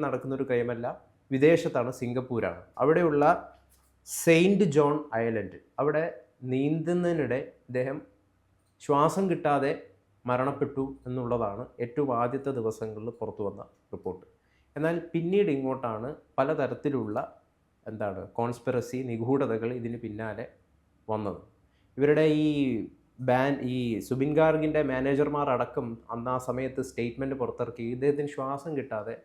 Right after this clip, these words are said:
മരണപ്പെട്ടു എന്നുള്ളതാണ്. പക്ഷേ പിന്നീട് നടന്ന, ഏഹ്, പുറത്ത് ഈ ഓട്ടോ സ്പൈ, അതായത് സിംഗപ്പൂർ, ഏഹ്, അവിടുത്തെ പോലീസ് നമ്മുടെ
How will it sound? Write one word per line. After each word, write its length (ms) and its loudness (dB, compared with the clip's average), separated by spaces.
മരണപ്പെട്ടു 560 -6
എന്നുള്ളതാണ്. 400 -6
പക്ഷേ 180 0
പിന്നീട് 460 4
നടന്ന, 440 2
ഏഹ്, 320 6
പുറത്ത് 360 2
ഈ 40 0
ഓട്ടോ 300 6
സ്പൈ, 200 0
അതായത് 280 0
സിംഗപ്പൂർ, 520 0
ഏഹ്, 300 -4
അവിടുത്തെ 280 0
പോലീസ് 420 2
നമ്മുടെ 260 4